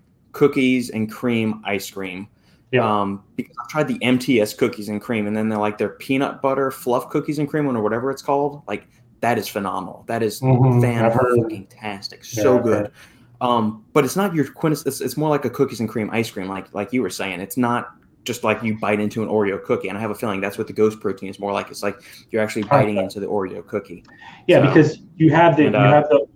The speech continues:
Speaker 2: you have the
Speaker 1: ding, ding, ding.
Speaker 2: Oreo.
Speaker 1: <laughs> Yeah, consider the source. What do you think? This,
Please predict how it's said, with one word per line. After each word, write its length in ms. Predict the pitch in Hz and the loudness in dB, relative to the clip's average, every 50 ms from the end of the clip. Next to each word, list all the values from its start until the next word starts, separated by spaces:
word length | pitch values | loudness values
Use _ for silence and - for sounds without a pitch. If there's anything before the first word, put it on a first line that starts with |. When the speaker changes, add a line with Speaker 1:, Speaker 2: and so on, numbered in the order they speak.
| _ _ | _ _
Speaker 2:
you 140 | - 139 151 | 4 4 6
have 80 | 151 151 | 6 6
the 80 | 139 | 4
Speaker 1:
ding, 120 | 139 139 139 | 2 4 4
ding, 160 | 143 147 143 | 6 6 6
ding. 120 | 143 143 | 6 6
Speaker 2:
Oreo. 180 | 143 143 143 143 143 - - - - - - _ _ _ _ _ _ - | 4 4 4 2 0 -6 -10 -16 -20 -20 -20 _ _ _ _ _ _ -8
Speaker 1:
<laughs> 180 | 247 - - _ 262 - _ _ - - _ - - - - _ _ | -8 -8 -8 _ -20 -20 _ _ -20 -20 _ -20 -18 -18 -20 _ _
Yeah, 140 | - - - - - - | -4 -4 -4 -10 -14 -4
consider 340 | - 151 143 - 180 151 143 | -2 -2 2 2 2 4 4
the 80 | 123 | 2
source. 280 | 120 - 127 113 107 - | 2 2 2 2 2 2
What 80 | 139 139 | 0 2
do 40 | |
you 80 | 135 127 | 2 2
think? 280 | - 127 107 98 - - - - - | 2 0 -2 -2 -4 -6 -8 -6 -2
This, 260 | 117 110 - - | -2 -2 -2 -4